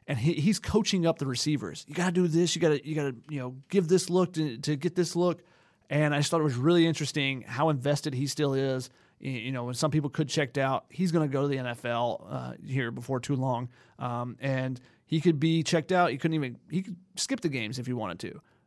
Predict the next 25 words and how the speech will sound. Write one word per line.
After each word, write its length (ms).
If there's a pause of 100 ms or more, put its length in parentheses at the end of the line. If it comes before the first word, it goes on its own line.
We've 200
seen 320
other 160
guys 340
just 160
not 220
be 140
at 80
games. 400 (280)
So 120
Drake 240
London 200
could 260
be 340 (280)
checked 280
out 400
from 280
the, 120
this 180
program 400
completely. 560
Instead, 340
he's 220
still 300
invested, 560